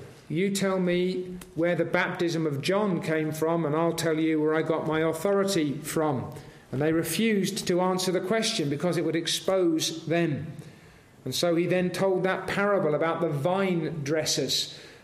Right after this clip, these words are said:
and how the owner of the vineyard had put it in the charge of certain men. But when he sent his messengers and eventually his son, the vine dressers, the, the farmers, the tenants,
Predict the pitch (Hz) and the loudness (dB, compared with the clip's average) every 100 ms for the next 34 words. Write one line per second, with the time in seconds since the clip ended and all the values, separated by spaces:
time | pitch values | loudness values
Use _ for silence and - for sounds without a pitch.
0 | - 139 143 175 170 147 - - 165 - | -6 -2 0 2 2 0 -4 -6 -4 0
1 | 202 214 214 196 196 180 208 196 156 139 | 2 2 2 2 0 2 2 2 2 2
2 | 139 139 196 196 185 180 175 - 208 190 | 0 0 0 2 0 0 0 0 2 2
3 | 165 151 - - 180 180 165 170 180 139 | 2 0 0 0 0 0 0 0 0 0
4 | 101 - - - - - - - 135 143 | -4 -10 -14 -18 -20 -20 -20 -6 -2 0
5 | 170 160 - 175 165 160 185 - 185 147 | 0 0 0 0 0 0 0 0 0 0
6 | 135 - - - 151 170 185 180 175 156 | 0 -2 -4 -2 0 0 0 0 0 0
7 | 156 - - 180 156 117 - - - - | 0 0 0 0 0 -2 -8 -14 -20 -20
8 | - - - - 147 143 131 - - 170 | -20 -20 -14 -4 -2 -2 -4 -8 -4 0
9 | 180 180 160 160 147 - 117 - 143 - | 0 0 0 0 0 -2 -2 -2 -4 -2
10 | 143 - 180 180 170 151 123 135 - - | -4 -2 0 2 2 0 -2 -4 -4 -2
11 | 196 165 120 - - - | 0 0 -2 -2 -4 -6